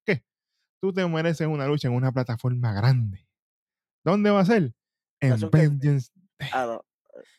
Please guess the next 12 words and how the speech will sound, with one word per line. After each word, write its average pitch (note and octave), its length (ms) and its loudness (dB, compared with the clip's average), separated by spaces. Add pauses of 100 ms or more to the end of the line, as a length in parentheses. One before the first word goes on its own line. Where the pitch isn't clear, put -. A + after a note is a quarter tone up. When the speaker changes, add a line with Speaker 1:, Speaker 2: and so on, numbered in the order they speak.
(100)
Speaker 1:
No, A#3 80 0
pues, B3+ 140 0
Nación F#3 280 0
Kaifabe, B3 400 -6
papi, A3+ 220 -6
la F3 120 0
fila G3 180 0
empieza A#3+ 280 -4
con A#3+ 120 -4
nosotros. E3 480 0 (360)
Speaker 2:
Ah, C3+ 200 0
ok, B2 80 -6